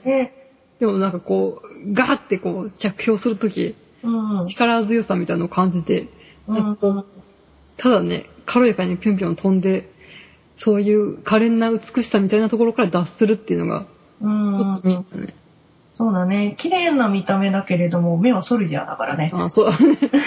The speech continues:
Speaker 1: <laughs>
Speaker 2: だからこれからね、
Speaker 1: うん。
Speaker 2: 研ぎ澄まされた骨太演技で。
Speaker 1: うん。
Speaker 2: 最近もきっと、なんとなくがっしりしそうな気がするからな。
Speaker 1: あ、その前に成長痛だよ。
Speaker 2: 成長痛か。
Speaker 1: 成長痛来るよ。
Speaker 2: じいちゃんが結構横にこうがっしりした。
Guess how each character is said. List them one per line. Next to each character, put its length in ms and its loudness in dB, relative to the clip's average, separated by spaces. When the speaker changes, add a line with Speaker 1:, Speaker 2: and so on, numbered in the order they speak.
Speaker 1:
<laughs> 600 0
Speaker 2:
だ 60 -4
か 60 2
ら 60 -6
こ 180 -2
れ 100 0
か 140 2
ら 160 0
ね、 280 -2
Speaker 1:
う 40 -4
ん。 340 -2
Speaker 2:
研 100 0
ぎ 80 -4
澄 180 0
ま 80 0
さ 100 -2
れ 120 0
た 160 -4
骨 280 2
太 280 0
演 180 0
技 80 -4
で。 180 -6
Speaker 1:
う 60 -2
ん。 600 0
Speaker 2:
最 180 2
近 160 2
も 100 2
き 100 -12
っ 40 -20
と、 300 4
な 200 2
ん 60 -2
と 100 4
な 60 4
く 100 0
が 120 0
っ 40 -6
し 160 0
り 140 0
し 160 -16
そ 140 4
う 40 4
な 80 0
気 140 -4
が 40 -2
す 100 0
る 80 2
か 100 2
ら 80 -4
な。 220 -6
Speaker 1:
あ、 160 2
そ 140 0
の 100 2
前 140 2
に 40 -2
成 260 0
長 220 0
痛 220 0
だ 140 2
よ。 180 -4
Speaker 2:
成 160 2
長 160 -2
痛 180 -4
か。 220 -2
Speaker 1:
成 60 2
長 120 4
痛 200 0
来 160 2
る 80 -2
よ。 220 -2
Speaker 2:
じ 160 4
い 100 0
ち 100 0
ゃ 40 4
ん 40 2
が 60 2
結 240 -2
構 260 0
横 340 2
に 220 2
こ 160 0
う 20 0
が 120 2
っ 100 -10
し 120 0
り 80 0
し 80 -10
た。 240 -2